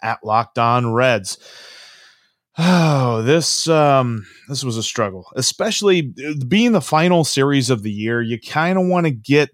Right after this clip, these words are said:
that, you know, "What have you done for me lately?" bragging vibes in. You know, you wanna be able to go into the offseason with some bragging rights. But the Cardinals won that series, and the Cardinals just absolutely outpitched the Reds, completely shut them down. It was a situation where there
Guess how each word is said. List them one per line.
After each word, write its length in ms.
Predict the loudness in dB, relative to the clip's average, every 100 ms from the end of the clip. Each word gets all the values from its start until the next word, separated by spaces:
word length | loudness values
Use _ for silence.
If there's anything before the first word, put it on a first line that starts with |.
| -6
that, 420 | -2 0 2 -2 -4
you 140 | -2
know, 100 | 0
"What 240 | 2 0
have 80 | 0
you 140 | -2 -4
done 260 | -2 -4
for 140 | -4 -6
me 160 | -6
lately?" 560 | -4 0 2 2 -2 -2
bragging 760 | -2 0 2 0 0 0 0
vibes 560 | 2 2 2 0 -2 0
in. 300 | 2 2 2
You 100 | 2
know, 80 | 0
you 180 | 0
wanna 240 | -2 -2 -2
be 220 | 0 0
able 140 | 2
to 80 | 0
go 200 | -2 0
into 140 | 2 2
the 140 | 2
offseason 540 | 2 0 -2 -2 -2
with 120 | -2 -6
some 140 | -8
bragging 420 | -6 -4 -4 -6
rights. 520 | -4 -4 -4 -8 -14 -16 _ _ _ _ _ _ _ -4
But 100 | -2
the 80 |
Cardinals 460 | 0 2 4 2 2
won 160 | 2 2
that 180 | 0
series, 540 | -2 -6 -10 -14 -16 -8 -2
and 160 | 0
the 60 | 2
Cardinals 500 | 0 0 0 -4 -4
just 200 | -6 -6
absolutely 640 | -6 -4 -4 -2 0 0 -2
outpitched 540 | -2 -4 -4 -4 -2
the 100 | -2
Reds, 300 | 2 2 0
completely 560 | -2 -4 0 -2 0 0
shut 300 | 2 0 0
them 180 | -2 0
down. 400 | 2 2 0 -2 -12 -20 _ _
It 100 | 0
was 180 | 2 2
a 80 | 0
situation 720 | 0 -2 2 0 0 -2 -2
where 220 | 2 2
there 320 | 2 2 0